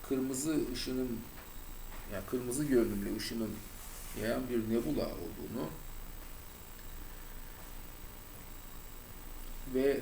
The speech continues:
e, orada açıklık oyulu kahverengi gözüken, e, toz kütlelerinin çok sayıda olduğunu söylüyor.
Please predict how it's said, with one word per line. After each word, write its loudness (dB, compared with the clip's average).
e, 4
orada 8
açıklık -2
oyulu 6
kahverengi 4
gözüken, -2
e, -4
toz 2
kütlelerinin 2
çok 0
sayıda 0
olduğunu -2
söylüyor. -4